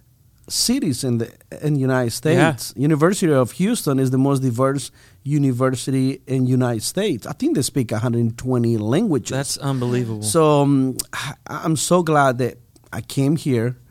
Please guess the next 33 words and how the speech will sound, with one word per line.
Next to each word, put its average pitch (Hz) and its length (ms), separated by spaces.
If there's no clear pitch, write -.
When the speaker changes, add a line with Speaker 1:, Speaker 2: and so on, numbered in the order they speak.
Speaker 1:
I 120 80
learned 127 280
the 147 100
language. 120 600
And 117 360
I - 120
think 131 240
everybody 127 400
that 107 180
comes 117 240
to 120 100
this 110 200
country, 123 520
they 113 320
need 127 220
to, 120 340
we 117 240
need 175 200
to 110 100
learn 92 160
English. 80 380
You 120 140
Speaker 2:
Yeah. - 160
Speaker 1:
know, 143 120
we're, 123 240
we're 113 140
so 165 260
blessed. 117 460
And, 123 300
uh, 113 340
and 123 180
that's 139 240
how, 147 400